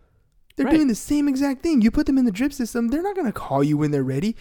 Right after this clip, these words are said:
Speaker 1: It's your job to be relentless, to urgently and professionally follow up. You need to be consistent.
Speaker 2: And this goes right back to our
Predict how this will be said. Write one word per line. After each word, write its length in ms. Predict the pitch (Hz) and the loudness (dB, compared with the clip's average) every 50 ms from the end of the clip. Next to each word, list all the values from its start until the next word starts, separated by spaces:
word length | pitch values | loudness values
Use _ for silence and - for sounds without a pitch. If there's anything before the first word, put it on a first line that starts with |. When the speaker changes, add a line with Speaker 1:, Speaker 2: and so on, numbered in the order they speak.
| - - - | -12 -8 -4
Speaker 1:
It's 180 | - 208 - - | -4 -4 -2 -2
your 480 | 175 170 170 208 254 302 330 339 330 | 0 2 4 4 6 4 4 2 0
job 580 | 277 202 156 170 196 190 170 139 143 147 143 165 - - - _ - | -2 0 2 2 2 2 0 -2 -4 -6 -8 -10 -14 -16 -20 _ -8
to 100 | - 175 | -6 -2
be 160 | 160 175 170 | 0 0 0
relentless, 680 | 151 139 135 131 147 190 220 - 247 277 294 - - - - - - - - - - | 0 0 0 0 0 0 0 0 -2 -4 -4 -6 -10 -16 -20 -20 -20 -20 -20 -14 -10
to 200 | - 170 139 - - - | -8 -8 -8 -6 -4 -2
urgently 540 | 220 240 254 240 277 262 269 277 277 254 | -2 -2 -2 -2 -4 -2 -2 -2 -2 0
and 180 | - 226 220 202 | 0 0 0 0
professionally 840 | - - 190 - - - 196 196 - - - 196 190 185 185 196 185 | 0 -2 -2 -4 -4 -6 -6 -4 -4 -2 -2 0 0 0 0 -2 -2
follow 420 | - - 165 160 160 160 156 151 | -2 -2 -2 -2 -2 -2 -2 -2
up. 220 | 151 139 - - - - - - _ _ _ | -2 -4 -6 -10 -18 -20 -20 -20 _ _ _
You 160 | 160 165 160 | -6 -4 0
need 380 | 165 190 220 240 240 254 240 220 | 2 2 2 2 2 0 0 -2
to 60 | - | -4
be 180 | 190 165 170 175 | -4 -4 -4 -6
consistent. 680 | - - 175 160 - - - 208 190 - - 120 104 - _ _ _ _ - - | -4 -4 -4 -4 -4 -6 -6 -6 -6 -6 -8 -12 -12 -14 _ _ _ _ -14 -10
Speaker 2:
And 160 | 160 156 165 | -8 -6 -6
this 120 | 165 - - | -6 -6 -4
goes 180 | 190 165 135 | -4 -4 -4
right 260 | 123 123 135 143 143 | -2 -2 -2 -2 -4
back 260 | 131 131 131 135 131 - | -4 -4 -4 -4 -6 -8
to 200 | - - 127 117 | -8 -8 -6 -6
our 380 | 82 117 117 117 113 113 110 | -6 -6 -4 -4 -4 -6 -8